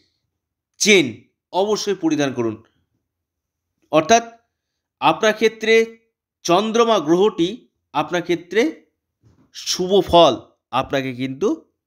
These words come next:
দিবে। অর্থাৎ এই যে নব্বই বছর পর এই দুর্লভ সংযোগে যে পাঁচ রাশির আমি <coughs> কথা বললাম, টাকার গদিতে বসতে চলেছে।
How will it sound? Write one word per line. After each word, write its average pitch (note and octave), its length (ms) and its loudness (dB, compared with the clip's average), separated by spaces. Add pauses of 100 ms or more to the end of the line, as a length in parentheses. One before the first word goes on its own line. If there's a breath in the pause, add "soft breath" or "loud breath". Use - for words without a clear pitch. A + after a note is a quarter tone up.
(180)
দিবে। G#2 240 -10 (960)
অর্থাৎ F#3+ 400 0
এই A3 200 0
যে A3+ 140 2
নব্বই F#3+ 460 0
বছর G3+ 380 2
পর G3 240 -2
এই F3+ 160 -2 (240)
দুর্লভ A3 480 -2
সংযোগে F3+ 640 0 (1080 loud breath)
যে D3 140 4
পাঁচ F#3 380 2
রাশির G3 360 2
আমি F#3+ 180 0 (600 soft breath)
<coughs> - 540 -4
কথা E3+ 280 2
বললাম, E3 400 2 (500)
টাকার E3+ 400 2
গদিতে F3+ 460 2
বসতে G3 300 -4
চলেছে। G3+ 340 -4